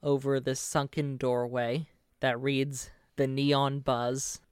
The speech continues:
As you guys walk down the staircase and enter this back door that leads under this old warehouse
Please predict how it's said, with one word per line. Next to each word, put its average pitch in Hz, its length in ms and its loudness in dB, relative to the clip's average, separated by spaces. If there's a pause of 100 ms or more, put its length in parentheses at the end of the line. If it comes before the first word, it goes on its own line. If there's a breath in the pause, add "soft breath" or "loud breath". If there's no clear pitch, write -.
(120)
As 147 180 -2
you 180 80 0
guys 185 340 2
walk 156 260 2
down 139 340 2
the 131 80 0
staircase 127 760 -2 (300 soft breath)
and 127 160 -8
enter 147 320 0
this 143 240 0
back 135 380 0 (100)
door 127 520 2 (400)
that 127 200 0
leads 139 380 -2
under 143 380 4
this 131 260 -2
old 135 340 -2
warehouse 135 720 2